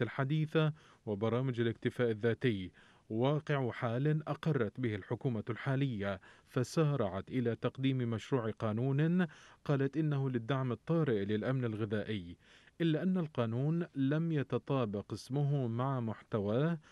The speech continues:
وفقا لأعضاء سابقين في لجنة النزاهة النيابية، حيث أكدوا أنه يتيح لوزارة المالية الاقتراض الداخلي والخارجي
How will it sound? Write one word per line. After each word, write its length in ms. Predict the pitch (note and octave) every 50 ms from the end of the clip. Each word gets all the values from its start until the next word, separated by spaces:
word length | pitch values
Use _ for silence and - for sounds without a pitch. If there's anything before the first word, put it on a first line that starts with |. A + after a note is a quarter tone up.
| - - _ _ _ -
وفقا 500 | A2 A2+ C3+ C#3 - - - - D#3 E3+
لأعضاء 720 | F3+ E3+ D3+ A#2+ G#2 G#2 G2+ G2+ A#2+ B2+ C#3 C#3 C3 B2+
سابقين 760 | A#2 - - A#2 A2 G2+ G#2+ G#2 - - C3 C#3 D3+ D#3+ E3 D#3+
في 320 | - - - C3+ A#2 G#2
لجنة 360 | F#2+ A2+ C3+ C3 B2+ C3 A#2+ - -
النزاهة 440 | A2+ G#2+ G#2+ G#2 G2 A2+ A2 G#2+ A2+
النيابية، 720 | A2 G#2+ G#2 G#2 G2 F#2 F2+ G2+ F#2 E2+ F2+ F#2+ F#2 E2+ - - - - - - - _ -
حيث 360 | - - C3 A2+ G#2 - A#2+
أكدوا 760 | A2 - A#2 A2+ - - C3 C3+ C#3 C#3+ D3+ F3 F3+ - -
أنه 500 | B2+ B2+ A#2+ B2 A#2+ A2 A#2+ B2 A#2+ A#2 -
يتيح 600 | - B2+ B2+ B2 - - E3 D#3+ C#3 - - A#2+
لوزارة 580 | G#2+ F#2+ F#2+ G#2 G#2+ A2 A2 C3 B2+ A2+ G#2+ - -
المالية 480 | A2+ A2 A#2 A#2+ B2 C3+ C#3 C#3 C3 - -
الاقتراض 540 | C3 C3 - - - D3+ C#3+ C#3+ C3 G#2+
الداخلي 600 | G#2 G2+ G#2 A#2+ A#2+ A#2 - - D3 D3+ C#3 A#2
والخارجي 840 | G#2 A2 B2 A#2 - - C#3 C3 C#3+ C#3 C3+ D3 F3 E3+ D#3+ E3+ D#3+